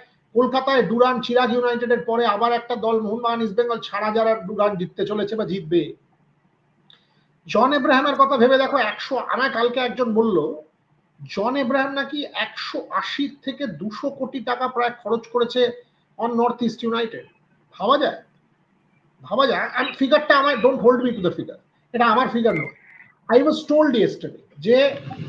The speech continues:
জন এব্রাহাম as an owner, জন এব্রাহাম তো সঞ্জীব গোয়েঙ্কা নয়, জন এব্রাহাম পার্থ জিন্দাল নয়, জন এব্রাহাম একজন ইন্ডাস্ট্রিয়ালিস্ট বা তার মতন সামর্থ্য তার নেই, but তিনি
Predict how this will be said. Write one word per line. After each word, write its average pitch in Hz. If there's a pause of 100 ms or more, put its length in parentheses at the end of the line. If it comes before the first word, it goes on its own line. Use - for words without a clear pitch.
জন 254
এব্রাহাম 262
as 233
an 226
owner, 196 (540)
জন 277
এব্রাহাম 302
তো 311
সঞ্জীব 277
গোয়েঙ্কা 311
নয়, 254 (840)
জন 254
এব্রাহাম 294
পার্থ 240
জিন্দাল 269
নয়, 214 (760)
জন 254
এব্রাহাম 254
একজন 254
ইন্ডাস্ট্রিয়ালিস্ট 262
বা 175
তার 214
মতন 254
সামর্থ্য 247
তার 269
নেই, 233
but 175 (280)
তিনি 220